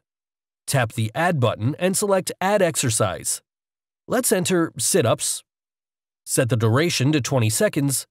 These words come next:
and done. The next exercise is a repetitions-based interval, so to add it, just add another exercise, set the name to squats, and enable reps mode.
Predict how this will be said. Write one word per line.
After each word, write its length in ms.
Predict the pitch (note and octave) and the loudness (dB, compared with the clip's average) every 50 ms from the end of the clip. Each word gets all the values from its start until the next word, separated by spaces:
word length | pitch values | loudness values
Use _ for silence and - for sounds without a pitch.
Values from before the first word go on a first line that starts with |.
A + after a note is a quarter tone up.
| _ _ | _ _
and 200 | - A3 A#3 A3 | 0 2 2 4
done. 400 | F3 A3 A3 G3+ A#2+ - - A2+ - _ _ _ _ _ _ _ _ _ _ _ _ _ _ _ _ _ _ - | 4 4 4 2 2 -2 -4 -12 -20 _ _ _ _ _ _ _ _ _ _ _ _ _ _ _ _ _ _ -2
The 160 | C#3 F#3+ G#3+ | -2 0 0
next 280 | B3 C4+ B3+ - - | 0 0 -2 -2 -2
exercise 640 | C3+ A#2 - - C3 - - C3 A2+ A2+ A2+ A2+ A2+ | -2 0 0 0 -2 0 2 2 2 2 2 0 0
is 200 | - D#3 C#3+ D#3 | -2 0 0 2
a 40 | D#3+ | 2
repetitions-based 1040 | F3+ G#3+ A#3 - B3 - - G3+ G3 - - C3+ A#2+ G#2+ - B2+ A#2 A2 G#2+ - | 2 0 0 0 -2 0 0 0 0 2 2 2 2 2 2 0 0 0 0 0
interval, 480 | B2+ A2 G#2 G2 F#2 G2 F2 E2+ A2 - _ _ _ _ | 2 2 2 0 -2 -4 -6 -6 -10 -14 _ _ _ _
so 240 | - - - B2+ A#2+ | -4 -2 0 2 2
to 180 | A2+ - C3+ D3 | 2 2 2 2
add 160 | F#3 G#3 - | 2 2 2
it, 140 | B2 B2+ C3+ | 0 -2 0
just 260 | - G#3+ A3+ - - | 0 -2 0 2 2
add 140 | G#3 G#3+ G#3+ | 2 2 2
another 340 | G3+ F#3+ F#3 F3 F#3 F3+ F3 | 2 2 2 2 4 2 2
exercise, 720 | F3+ F3 - D3+ C3 - - G#2 F#2 G2 G2 G#2+ - - _ _ | 2 0 0 0 0 2 2 0 0 -2 -4 -6 -8 -10 _ _
set 260 | - - - C#3 A#2+ A2+ | -6 -2 0 0 0 0
the 60 | D3 | 0
name 220 | D3 D3+ D#3 D3+ | 2 2 2 2
to 80 | F3 F3 | 0 0
squats, 560 | - - - A3+ G3+ D3+ A2 A#2+ A2+ - - - _ | 0 0 2 2 2 2 2 0 -2 -6 -8 -8 _
and 120 | - D#3+ F#3+ | -2 0 0
enable 360 | G3 G3 G3+ A3+ A#3+ A#3+ G#3+ | 2 2 2 2 2 2 2
reps 340 | D#3+ E3 F3+ F3 - - - | 2 0 0 0 -2 -2 0
mode. 380 | A#2+ G#2+ G2 E2 - A2 - | 2 0 0 0 -4 -10 -18